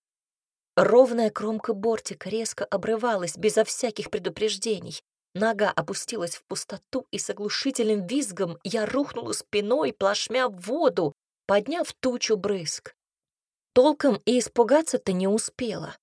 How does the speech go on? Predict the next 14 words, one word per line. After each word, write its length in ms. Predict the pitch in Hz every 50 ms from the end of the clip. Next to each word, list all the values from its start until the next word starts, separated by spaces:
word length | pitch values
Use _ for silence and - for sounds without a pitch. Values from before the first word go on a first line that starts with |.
| _ _ _ _ _ _ _ _
Выпустила 600 | - 196 226 277 294 - 285 277 - 254 233 233
простыню, 680 | 254 - - 233 226 - - - 220 202 202 226 269 - - _ _ _ _ _ -
замолотила 680 | 135 143 190 208 226 247 262 262 254 - 269 220 202
руками 400 | 196 202 202 - 214 208 196 190
в 80 | 190 175
воде. 380 | 175 185 190 180 - 269 277 - _ _ _ _ _ _ _ _ _ -
Плавать 540 | 240 254 277 294 311 294 247 208 160 -
мне 240 | 190 202 208 233 226
матушка 440 | 226 254 269 - 269 254 - - 240
так 280 | - - 262 262 - 262
и 40 |
не 100 | 247 254
разрешила 580 | 247 247 208 208 226 220 214 - - 311 330 349
научиться, 840 | 320 285 240 202 165 - - - 170 156 151 - - - 160 151